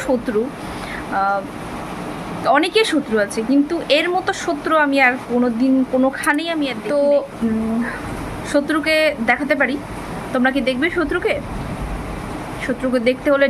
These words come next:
জানালা খুলে দেখতে হবে, জানালার বাইরে আছে, দরজার বাইরে আছে। তো চলো, let's go, আমার শত্রুকে তোমাদেরকে দেখিয়ে দিই। Go,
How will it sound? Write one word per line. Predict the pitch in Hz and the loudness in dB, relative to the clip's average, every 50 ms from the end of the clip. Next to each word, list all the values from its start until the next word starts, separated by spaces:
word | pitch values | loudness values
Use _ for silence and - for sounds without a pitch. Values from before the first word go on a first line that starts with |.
| 220 | 4
জানালা | 254 233 233 233 240 240 240 | 4 4 4 4 2 2 2
খুলে | - 277 262 254 214 | 2 2 2 2 2
দেখতে | 196 - - 214 | 0 -2 -2 -2
হবে, | 214 214 233 | -2 0 2
জানালার | 226 233 240 240 240 240 214 240 | 4 4 6 4 4 4 6 4
বাইরে | 226 233 233 240 226 208 | 4 4 4 4 4 4
আছে, | 208 - 233 - - - - - - - - - - - - | 2 0 -4 -6 -6 -8 -10 -10 -10 -10 -10 -8 -8 -4 0
দরজার | - 254 262 269 240 277 269 254 254 | 4 4 4 6 6 6 6 6 6
বাইরে | 240 233 220 226 226 220 | 4 4 4 4 2 2
আছে। | 226 226 - 247 - 277 247 - - - - | 2 0 -4 -4 -4 -4 -8 -8 -10 -12 -10
তো | - 226 220 - | -8 -8 -4 0
চলো, | - 262 226 220 196 147 - - - - - - 240 226 233 | 2 4 4 4 2 -2 -6 -10 -12 -10 -8 -4 -2 0 2
let's | 247 254 247 - - - 233 214 214 | 2 2 2 0 -4 -4 -2 0 2
go, | 247 233 190 - 831 855 - - - - - - - - - - - - - - - | 4 2 2 2 0 -2 -4 -4 -6 -8 -8 -8 -8 -8 -8 -6 -6 -6 -6 -4 -2
আমার | 226 233 240 247 - | 0 0 0 0 0
শত্রুকে | - 240 214 233 240 269 302 247 | -2 -2 -2 -2 -2 0 0 0
তোমাদেরকে | 233 233 226 226 226 240 220 202 233 | 2 2 0 0 0 -2 -4 -2 -4
দেখিয়ে | 240 240 - - 277 254 220 - | -4 -2 0 0 0 0 0 -2
দিই। | - - - - - - - - - - - - - - - - - - - - - - - - - - 226 214 | -2 -4 -4 -6 -6 -8 -8 -8 -8 -8 -8 -8 -8 -8 -8 -10 -10 -10 -10 -10 -10 -10 -10 -8 -6 -4 0 0
Go, | 226 | 0